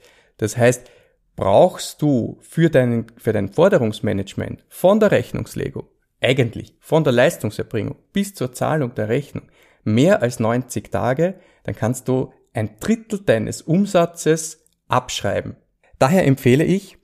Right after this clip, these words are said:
leg deine Rechnungen immer sofort nach der Leistungserbringung.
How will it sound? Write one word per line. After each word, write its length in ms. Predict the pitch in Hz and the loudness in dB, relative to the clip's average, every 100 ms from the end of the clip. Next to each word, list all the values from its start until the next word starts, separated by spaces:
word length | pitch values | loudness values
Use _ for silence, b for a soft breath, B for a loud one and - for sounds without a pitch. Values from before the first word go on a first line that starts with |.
| _ | _
leg 300 | - 120 156 | 0 0 2
deine 240 | 135 135 117 | 0 2 2
Rechnungen 640 | 123 - 147 143 143 - - | -2 -2 0 0 -2 -6 0
immer 360 | 180 226 214 | 4 6 4
sofort 840 | 208 151 - - 226 156 - _ | 2 -4 -6 0 2 2 -2 _
nach 280 | 104 110 135 | -4 -2 -2
der 160 | - 139 | 0 2
Leistungserbringung. 960 | 101 101 107 - - - 98 95 - | 2 0 -6 -8 -8 -6 -4 -6 -10